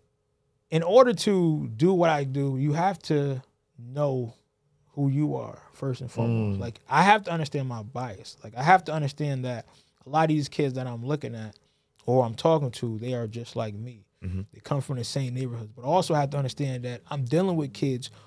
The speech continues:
Speaker 1: who are not from my neighborhood, who might be from the suburbs, who might be from a wealthy background. And I have to know that I'm helping them because they need help.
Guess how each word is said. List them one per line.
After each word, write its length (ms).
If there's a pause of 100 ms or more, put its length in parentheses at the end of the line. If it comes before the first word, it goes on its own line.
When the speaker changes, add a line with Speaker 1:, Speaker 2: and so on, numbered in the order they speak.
(200)
Speaker 1:
who 180
are 120
not 420
from 320
my 120
neighborhood, 340
who 240
might 260
be 100
from 180
the 80
suburbs, 600
who 60
might 200
be 80
from 200
a 140
wealthy 380
background. 680
And 100
I 80
have 280
to 140
know 340
that 280 (720)
I'm 180
helping 440
them 180
because 500
they 220
need 260
help. 220